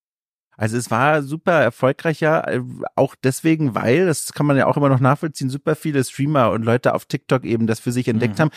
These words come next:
Speaker 1: Ist auch ein Spiel, was super auf diesen Plattformen funktioniert, aber ich hab's jetzt gespielt und wie gesagt, für das, was es ist, funktioniert's wirklich gut.
Speaker 2: Stimmt, da kriegst du das Gameplay praktisch in einem TikTok-Video erklärt.
Speaker 1: Ja.
Speaker 2: Das, das, äh, <laughs> kein Wunder, dass das gut viral gegangen ist.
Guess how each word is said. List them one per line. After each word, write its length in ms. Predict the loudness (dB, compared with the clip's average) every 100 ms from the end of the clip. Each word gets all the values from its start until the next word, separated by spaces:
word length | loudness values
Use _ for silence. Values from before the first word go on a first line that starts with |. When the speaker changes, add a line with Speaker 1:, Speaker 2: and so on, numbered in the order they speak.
| -6
Speaker 1:
Ist 160 | -2 2
auch 120 | 2
ein 80 | 2
Spiel, 280 | -2 -2 0
was 160 | 0
super 300 | -2 0 2
auf 100 | 2
diesen 220 | 0 -4 -2
Plattformen 440 | -2 2 0 2
funktioniert, 540 | -2 -4 0 0 2
aber 240 | 2 0 0 -4 -20 -20 _
ich 160 | 0 2
hab's 160 | 2
jetzt 180 | -2 -2
gespielt 400 | -6 -2 0 0
und 140 | 2 2
wie 80 |
gesagt, 400 | 2 2 0 -2
für 80 | -4
das, 240 | 0 0 2
was 140 | 2
es 160 | 2 0
ist, 180 | -4 -4
funktioniert's 580 | -6 -6 -4 -4 -4 -4
wirklich 320 | -6 -6 -10
gut. 300 | -8 -10 -12 _
Speaker 2:
Stimmt, 300 | -6 -2 0
da 60 | 0
kriegst 240 | -2 -4
du 40 | -4
das 140 | -2
Gameplay 500 | 0 0 2 2 2
praktisch 460 | 2 -2 -2 -4 -4
in 140 | -6
einem 80 | -6
TikTok-Video 580 | -6 -2 -2 -2 -2 -2
erklärt. 440 | 0 0 0 0
Speaker 1:
Ja. 40 | -2
Speaker 2:
Das, 280 | -4 -2 -2
das, 320 | 0 0 -2 -4
äh, 260 | 0 2 4
<laughs> 380 | 2 4 2 2
kein 240 | 0 0
Wunder, 280 | -2 0 0
dass 200 | 0 -4
das 160 | -10 -12
gut 220 | -10 -6
viral 280 | -2 -2 -2
gegangen 380 | -4 -6 -6
ist. 260 | -8 -10